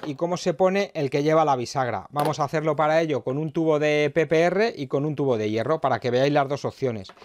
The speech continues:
En este caso, pues imaginaros que tenemos una avería en un tubo de hierro. Pues nada, vamos a usar el que se abre por la mitad. Esto sirve también para empalmar, ¿eh? Aparte de para, de para reparar. Entonces, bueno, pues nada,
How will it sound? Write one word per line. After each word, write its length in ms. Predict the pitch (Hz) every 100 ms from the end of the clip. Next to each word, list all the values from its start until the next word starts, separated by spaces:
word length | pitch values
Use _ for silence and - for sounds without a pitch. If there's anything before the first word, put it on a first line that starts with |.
| - - -
En 140 | - 151
este 220 | 165 190
caso, 320 | 180 196 202
pues 160 | 175 147
imaginaros 540 | 139 127 147 156 135
que 100 | -
tenemos 380 | 123 139 165 160
una 140 | 170
avería 320 | 165 160 170 135
en 100 | 147
un 100 | 151
tubo 220 | 170 170
de 140 | 170
hierro. 320 | 175 185 175 190 - - - - - - _
Pues 180 | - 127
nada, 340 | 135 131 107 - -
vamos 340 | 135 151 165
a 60 | 175
usar 360 | 160 180 190 -
el 160 | 143 131
que 100 | 131
se 140 | -
abre 220 | 147 147
por 120 | 135
la 120 | 120 113
mitad. 260 | 107 131
Esto 240 | - 139 180
sirve 240 | 180 185
también 280 | 180 175 180
para 140 | 185
empalmar, 440 | 165 123 120 135 110
¿eh? 160 | 139 214
Aparte 420 | 127 131 135 160
de 100 | 151
para, 480 | 143 135 127 110 104 -
de 100 | 127
para 240 | 135 131 123
reparar. 440 | 120 117 123 135 - - _ _ _ _ _
Entonces, 360 | 113 113 143 160
bueno, 300 | 131 139 107
pues 160 | 120 117
nada, 240 | 127 107